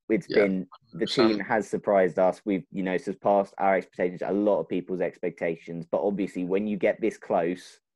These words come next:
Speaker 1: and
Speaker 2: Mm.
Speaker 1: you've been in that position for so long, you wanna get over the line.
Speaker 2: You wanna just go and get the job done, exactly.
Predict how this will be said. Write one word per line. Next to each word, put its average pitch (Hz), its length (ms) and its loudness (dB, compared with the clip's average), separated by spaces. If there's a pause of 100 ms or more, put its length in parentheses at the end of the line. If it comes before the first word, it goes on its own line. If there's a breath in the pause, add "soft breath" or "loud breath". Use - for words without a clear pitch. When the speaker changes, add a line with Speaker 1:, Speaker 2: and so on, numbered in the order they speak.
(340)
Speaker 1:
and 101 160 -6
Speaker 2:
Mm. 95 40 -6
Speaker 1:
you've 92 140 -8
been 107 140 2
in 101 100 -4
that 101 220 -4
position 98 360 -6
for 92 80 -10
so 95 280 0
long, 85 380 -4 (100)
you 95 180 -2
wanna 92 260 -4
get 80 180 -2
over 82 200 -4
the 78 100 -8
line. 80 300 -8
Speaker 2:
You 107 180 -2
wanna 101 200 0
just 104 240 -10
go 101 100 0
and 98 100 -2
get 90 120 -2
the 90 80 -6
job 95 260 -4
done, 90 240 -4
exactly. 90 640 -6